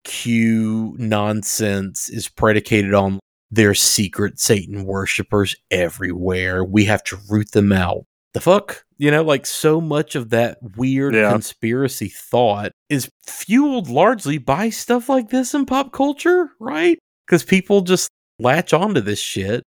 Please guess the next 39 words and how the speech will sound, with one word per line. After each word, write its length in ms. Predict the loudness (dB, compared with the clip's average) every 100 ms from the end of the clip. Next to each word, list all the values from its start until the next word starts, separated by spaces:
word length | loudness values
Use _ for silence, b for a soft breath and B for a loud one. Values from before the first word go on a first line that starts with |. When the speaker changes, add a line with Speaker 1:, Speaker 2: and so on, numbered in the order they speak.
| _ _ 0
Speaker 1:
A 40 |
lot 160 | 4 4
of 60 |
times 260 | 4 0 2
they 100 | 0
just 260 | -2 -8
take 280 | -4 -4 0
it 100 | -2
as, 260 | 0 -2 -4 0
"Oh, 100 | 2
well, 160 | 2 0
this 240 | -4 -8
has 80 | -4
gotta 240 | -2 0
be 80 | 0
based 340 | 2 0 0
on 120 | -4 -4
some 300 | 0 0 -2
kind 340 | -6 -8 -8
of 60 | -8
fact, 420 | -6 -6 -8 -6
right? 320 | 0 0 0
So, 100 | 0 0
like, 180 | 0
there's 160 | -4 -2
gotta 200 | 2 4
be 100 | 2
real 240 | -2 -2
shit 240 | 0 2 4
out 240 | 2 -4
there." 340 | -4 -4 -4 -8 _ _ 4
No, 140 | 4
this 200 | 4 -2
is 140 | 4
a 100 | 4
work 340 | 4 4 2 2
of 160 | -10 -12 -2
fiction, 640 | -2 0 -4 -4 -4 -4 -4 -4
right? 260 | 2 4